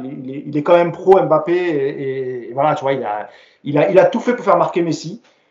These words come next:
Moi, je trouvais ça bien. Et, euh, et après, voilà, on, on pourra analyser le jeu de Messi sur quatre-vingt-dix minutes, sur, euh,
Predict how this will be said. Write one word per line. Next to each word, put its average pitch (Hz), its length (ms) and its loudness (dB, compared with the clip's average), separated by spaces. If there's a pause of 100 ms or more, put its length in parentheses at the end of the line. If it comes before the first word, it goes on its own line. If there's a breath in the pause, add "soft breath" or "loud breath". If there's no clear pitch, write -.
(120)
Moi, 151 140 -2
je 151 60 -2
trouvais 180 200 0
ça - 160 4
bien. 147 340 -2
Et, 131 180 -2
euh, 120 400 -4
et 135 100 -4
après, 185 220 4
voilà, 226 340 6
on, 156 240 -10
on - 20 -10
pourra 175 340 2
analyser 175 420 0
le 175 120 4
jeu 170 140 2
de 160 60 0
Messi 165 320 -4
sur - 240 -10
quatre-vingt-dix 151 480 -2
minutes, 170 480 0
sur, 135 220 -4
euh, 135 180 2